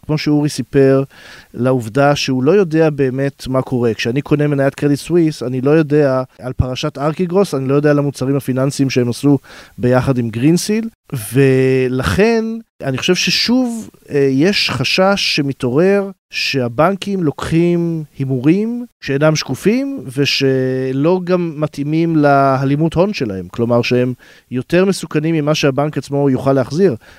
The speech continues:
מה שיהפוך את כל הסיפור שוב ל-, לשידור חוזר של אלפיים ושמונה עם ה-too big to fail. ואני חושב שחלק גדול מהסיבה שהבנקים עושים את זה, זה הם,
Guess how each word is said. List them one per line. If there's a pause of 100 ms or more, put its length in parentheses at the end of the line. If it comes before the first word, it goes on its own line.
(120)
מה
שיהפוך
את
כל
הסיפור
שוב
ל-,
לשידור
חוזר
של
אלפיים
ושמונה (180)
עם
ה-too
big (100)
to
fail. (200)
ואני
חושב
שחלק
גדול
מהסיבה
שהבנקים
עושים
את
זה,
זה
הם,